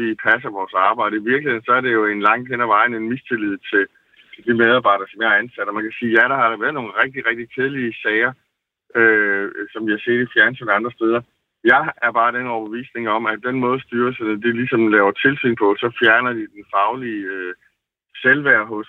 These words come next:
mine medarbejdere. Det betyder, at de går på automatpilot, de får ikke tænkt sig om, de bliver trætte af at være der, og så kommer den der forrådelse, altså fordi at man bliver ked af sit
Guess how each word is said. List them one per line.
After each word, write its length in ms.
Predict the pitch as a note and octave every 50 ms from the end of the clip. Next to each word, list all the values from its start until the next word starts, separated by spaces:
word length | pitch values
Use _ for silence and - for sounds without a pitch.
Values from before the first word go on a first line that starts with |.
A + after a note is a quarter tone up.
| -
mine 140 | G#2+ G#2 G#2 A2
medarbejdere. 460 | A#2+ C3 C#3+ C#3 C3 A2+ A2 G#2 G#2
Det 100 | G#2 A2+
betyder, 340 | A2+ A#2 - - - C3 C3
at 60 | B2
de 80 | A#2 A2+
går 200 | G#2 A2+ G#2+ G#2
på 100 | G#2 A2
automatpilot, 840 | G2+ G2 - - G2+ G#2 A#2+ B2 C3+ C3+ - B2+ B2 A2+ A2 A2
de 80 | G#2+ A2 -
får 80 | A#2
ikke 160 | A#2+ B2 - -
tænkt 160 | C3 B2 B2+ -
sig 120 | - A2 F#2 A2+
om, 120 | A#2+ C3 C3
de 80 | B2+
bliver 160 | A2+ A2+ G#2 G2 -
trætte 220 | - G#2+ G#2+ A2+ A2+
af 40 |
at 80 | G#2+ G2+
være 220 | G#2 G2+ G#2 A#2
der, 60 | A#2+ A2+
og 120 | G#2 A2+
så 80 | - C3+ -
kommer 160 | C#3 C3+ C3
den 140 | B2 A#2 A#2 B2
der 80 | B2+
forrådelse, 500 | B2+ B2 A2 G#2 G#2 G#2+ A#2 C3 B2+ A#2+ G2
altså 140 | F#2+ F#2+ G2+ F#2+
fordi 220 | - - - A#2 A#2 A#2+ A#2 A2
at 40 | G2+
man 140 | G2+ G2 F#2
bliver 120 | G2 F#2+ - -
ked 100 | A#2+ A2+
af 80 | A2+
sit 100 | A2 G2+